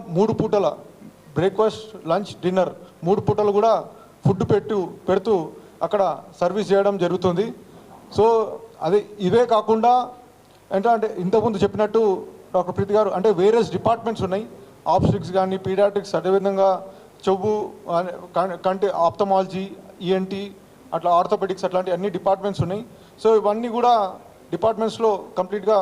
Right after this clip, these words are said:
ఫ్రీగా చే-, అక్కడ సర్వీస్ చేస్తున్నాం. స్పెషల్గా చెప్పాలంటే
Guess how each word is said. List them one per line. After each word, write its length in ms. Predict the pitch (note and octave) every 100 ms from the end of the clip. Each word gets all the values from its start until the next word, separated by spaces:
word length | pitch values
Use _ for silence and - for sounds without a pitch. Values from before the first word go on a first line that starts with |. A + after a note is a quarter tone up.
| D#3+ -
ఫ్రీగా 240 | G3 G3+ G3 - -
చే-, 140 | F#3+
అక్కడ 140 | F3 E3 E3
సర్వీస్ 220 | F3 E3
చేస్తున్నాం. 300 | D#3+ F3 A3 - - - - - -
స్పెషల్గా 460 | - F#3+ C4 B3+ B3 G#3 -
చెప్పాలంటే 460 | F#3+ A3+ A3 G3+